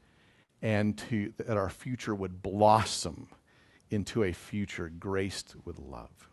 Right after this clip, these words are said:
May it be so. All right.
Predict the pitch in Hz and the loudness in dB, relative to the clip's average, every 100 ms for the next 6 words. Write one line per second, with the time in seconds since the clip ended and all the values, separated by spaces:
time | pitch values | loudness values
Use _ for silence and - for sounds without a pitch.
0 | - 104 120 120 104 101 - - - 82 | -2 4 6 4 0 -6 -6 -16 -14 -12
1 | 78 - 58 - _ _ _ _ _ _ | -10 -10 -12 -16 _ _ _ _ _ _
2 | _ - - 123 110 - | _ -20 0 2 4 0